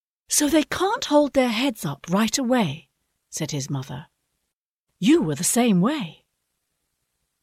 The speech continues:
"What shall we call the little dear?" Soren's father asked. "Eglantine,"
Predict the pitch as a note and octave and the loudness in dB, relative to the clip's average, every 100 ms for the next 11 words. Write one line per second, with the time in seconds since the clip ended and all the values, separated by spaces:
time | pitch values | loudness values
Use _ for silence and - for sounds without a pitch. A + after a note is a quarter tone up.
0 | _ G3 - - G3+ F3+ F#3 B2 B2+ C3+ | _ 0 2 4 2 2 0 -2 -2 -6
1 | C#3 C#3+ C#3 C3 B2+ - _ _ _ _ | -6 -6 -6 -6 -8 -14 _ _ _ _
2 | _ _ - C#3+ B2 B2 - D3 B2+ - | _ _ -4 -4 -4 -8 -6 -6 -6 -10
3 | D3 A#2+ - - - _ _ _ _ _ | -10 -12 -12 -14 -16 _ _ _ _ _
4 | _ _ _ _ _ _ _ _ _ _ | _ _ _ _ _ _ _ _ _ _
5 | A#4+ - A3+ F#3+ F3+ G#3+ F3+ E3+ | 2 4 2 2 2 0 0 -2